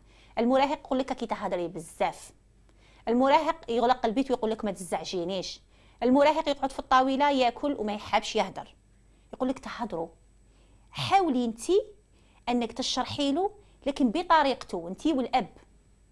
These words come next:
حاولي انك تستغلي حتى علاقاته من الناس اللي قراب عليه ويفهمهم ويفهموه. حاولي انك تنزلي ليه،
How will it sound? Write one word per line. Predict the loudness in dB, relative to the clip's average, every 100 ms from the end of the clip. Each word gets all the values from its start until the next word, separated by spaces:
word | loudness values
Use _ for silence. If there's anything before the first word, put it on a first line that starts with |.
| _ _ _ _ _ _
حاولي | -4 0 2 2
انك | 0 0
تستغلي | -6 -6 -2 0 0
حتى | -4 -4 2
علاقاته | 2 4 2 2 -2 -2 -10 -10 _ _ _ -4
من | 2
الناس | 4 2 0
اللي | -2
قراب | 2 0 0
عليه | 0 0 -2 -4 _ _
ويفهمهم | -2 -2 -2 0 0 0 -4
ويفهموه. | -6 -4 -6 -4 -4 -4 -8 _ _ _ _ _ _ _ _ _ _ _ _ _
حاولي | -4 -2 0 -2
انك | -4 -6
تنزلي | -6 -6 -6 -8
ليه، | -8